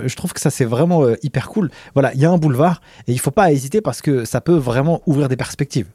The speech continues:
Toi Maxime, ça t'a permis, on va le voir après, de devenir, euh, expert en S E O,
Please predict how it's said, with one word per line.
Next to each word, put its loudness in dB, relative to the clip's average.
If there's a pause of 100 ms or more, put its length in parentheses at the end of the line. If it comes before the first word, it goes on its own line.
Toi 4
Maxime, 0
ça -4
t'a -2
permis, 0 (220)
on 0
va 2
le -2
voir 2
après, -2 (380)
de -2
devenir, 2
euh, 0
expert 0
en -2
S -4
E 4
O, 2